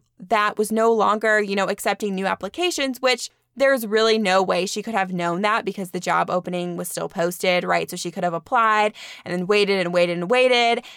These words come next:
and then, you know, made it mean something about her, which, you know, we often do. Like, that's so normal. Like, I have literally done that myself and not hear anything back, not realizing that on the other end, they weren't accepting applications, right? That's why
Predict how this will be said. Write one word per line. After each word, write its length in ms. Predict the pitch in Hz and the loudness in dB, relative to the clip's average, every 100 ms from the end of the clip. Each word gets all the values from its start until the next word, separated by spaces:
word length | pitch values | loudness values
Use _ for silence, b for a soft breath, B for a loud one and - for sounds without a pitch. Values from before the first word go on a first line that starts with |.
| B | B
and 200 | 220 220 | 0 2
then, 220 | 220 202 208 | 2 2 2
you 100 | 208 | 0
know, 120 | 202 | 0
made 280 | 202 208 220 | 2 4 4
it 120 | 196 | 2
mean 240 | 202 202 | -4 -4
something 280 | 208 208 196 | -4 -6 -4
about 360 | 185 180 170 - | 0 0 0 0
her, 500 | 370 370 240 214 226 B B _ _ | 2 4 4 2 0 B B _ _
which, 260 | 233 240 - _ | -2 -2 -4 _
you 140 | 214 220 | -4 0
know, 120 | 214 | 2
we 160 | 196 233 | 2 2
often 360 | 208 226 190 | 2 0 -2
do. 160 | 190 220 | 0 2
Like, 160 | 175 | 0
that's 240 | 185 175 - | 0 -4 -4
so 340 | - 202 202 | 0 4 4
normal. 420 | 185 165 185 180 | 2 0 0 2
Like, 200 | 170 175 - | 0 -2 -2
I 180 | 180 175 | -2 0
have 360 | 214 175 170 | 0 -2 -4
literally 640 | 170 180 185 214 226 190 180 | -12 -8 -2 -2 -2 -4 -2
done 180 | 185 175 | -4 -6
that 100 | 170 | -6
myself 500 | 175 - 294 277 269 | -8 -2 0 2 0
and 140 | 233 | -2
not 140 | 220 214 | -2 -2
hear 160 | 226 | -4
anything 320 | 208 208 202 | -4 -4 -6
back, 380 | 202 302 277 269 B B - | -2 0 0 -2 B B -4
not 260 | 294 311 | -2 -2
realizing 540 | 214 285 302 233 233 220 | 0 0 2 0 -2 -2
that 100 | 202 | 0
on 120 | 202 | 0
the 120 | 196 | -2
other 240 | 247 233 214 | -2 -2 -2
end, 220 | 208 208 | -2 -2
they 140 | 196 190 | -2 -2
weren't 160 | 196 | -2
accepting 720 | 185 - 208 - 190 180 180 - | -4 -4 -4 -4 -4 -4 -6 -6
applications, 800 | 196 190 196 254 180 - - - | -6 -4 -6 -4 -4 -4 -12 -4
right? 240 | 196 214 - b b b _ | -2 -2 -4 b b b _
That's 400 | 185 233 330 - | -4 -2 -2 -2
why 460 | 208 196 185 185 | 0 2 2 -2